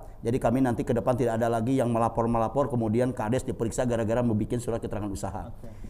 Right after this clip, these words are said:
Speaker 1: Kemudian yang kedua, kami mengharap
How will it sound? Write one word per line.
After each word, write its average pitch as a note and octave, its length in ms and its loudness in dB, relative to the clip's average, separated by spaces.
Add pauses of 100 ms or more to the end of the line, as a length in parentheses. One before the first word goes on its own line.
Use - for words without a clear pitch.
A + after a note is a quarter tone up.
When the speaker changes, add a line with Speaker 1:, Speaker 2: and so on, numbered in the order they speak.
(200)
Speaker 1:
Kemudian C#3 400 6
yang D3+ 100 4
kedua, D3 720 4
kami C#3 220 4
mengharap C#3 580 2